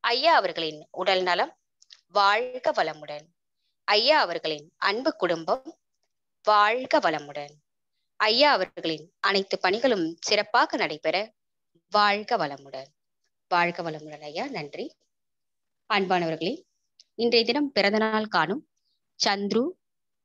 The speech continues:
பிரியா அவர்கள், நிவேகா, ஜகத் பிரணவ், ஹெப்சி அவர்கள் அனைவரும் பிறந்த நாளை கொண்டாடி வருகின்றார்கள். இன்று பிறந்த நாள் கொண்டாடி வரும்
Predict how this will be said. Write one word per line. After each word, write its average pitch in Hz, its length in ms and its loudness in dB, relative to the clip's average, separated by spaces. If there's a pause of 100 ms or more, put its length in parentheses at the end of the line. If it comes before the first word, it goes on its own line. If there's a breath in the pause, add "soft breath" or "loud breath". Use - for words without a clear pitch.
(140)
பிரியா 202 340 2
அவர்கள், 180 360 -2 (580)
நிவேகா, 185 520 2 (640)
ஜகத் 214 420 -4
பிரணவ், 214 280 -4 (560)
ஹெப்சி - 640 -6 (920)
அவர்கள் 196 380 -2
அனைவரும் 185 540 -2 (460)
பிறந்த 214 220 0
நாளை 190 380 -4
கொண்டாடி 175 320 -4
வருகின்றார்கள். 156 680 -4 (1300)
இன்று 233 320 0
பிறந்த 233 320 -2
நாள் 226 200 -4
கொண்டாடி 175 360 -4
வரும் 160 300 -8